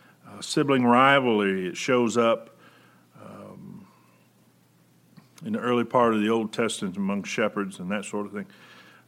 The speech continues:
Um, and you look into Moses, he didn't start out as a shepherd, but after he got himself into some trouble, that was kind of his punishment. That's all that was left for him.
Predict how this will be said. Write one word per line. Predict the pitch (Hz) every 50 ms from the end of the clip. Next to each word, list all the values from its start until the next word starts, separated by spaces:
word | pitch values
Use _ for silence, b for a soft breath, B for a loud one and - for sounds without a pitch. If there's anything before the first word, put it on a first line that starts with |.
| _ -
Um, | 110 101 95 95 - - - 101 101 95 b b b b b b b b b b b b b b b b b b b b b b b _ _ _ _ _ _ _ _ _ -
and | - 107 101 104
you | 104 107 120
look | 127 120 123 -
into | 127 120 110 - - 120 107 107 107 101 98
Moses, | 101 107 110 120 123 127 127 123 101 92 95 90 -
he | - 131
didn't | 131 139 117 117
start | - - - 135 131 127 - - -
out | 147 165 170 165 - - - B B B B B B B B B
as | - 113 113 107
a | 107
shepherd, | 101 - - - 104 95 92 - 87 90 92 90 - - _ _ _ - _ b b b b b b b b _
but | - 107
after | 113 131 135 131 - - 139
he | 135 123
got | 127 135 135 135
himself | 131 120 120 - 139 135 127 -
into | - 127 117 - 127
some | 117 - - 110 95
trouble, | - - - 151 156 139 110 90 87 87 - -
that | 107 113 117
was | 110 107 -
kind | - - 127 123 120 117
of | 110 -
his | - 104 92 -
punishment. | - - - 139 120 92 - - - 87 -
That's | - 101 104 - - B B B B B B
all | - 123 127 131 127 127
that | 135 123
was | 117 113 101 107
left | 110 120 131 131 123 131 - - -
for | - 101 87
him. | 85 101 87 85 82 -